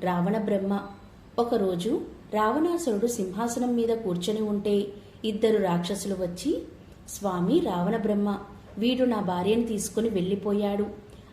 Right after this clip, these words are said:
అన్యాయంగా నా భార్యను చెరపట్టాడు, మీరే తీర్పు చెప్పండి" అని అంటాడు.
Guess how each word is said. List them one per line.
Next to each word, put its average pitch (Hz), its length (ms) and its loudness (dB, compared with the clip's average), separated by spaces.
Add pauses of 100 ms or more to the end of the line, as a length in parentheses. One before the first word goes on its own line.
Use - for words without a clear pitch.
అన్యాయంగా 208 840 0 (260)
నా 220 120 0
భార్యను 202 460 0
చెరపట్టాడు, 196 840 -2 (400)
మీరే 196 340 2
తీర్పు 202 320 -4
చెప్పండి" 208 680 -2 (340)
అని 208 240 0
అంటాడు. 196 480 -2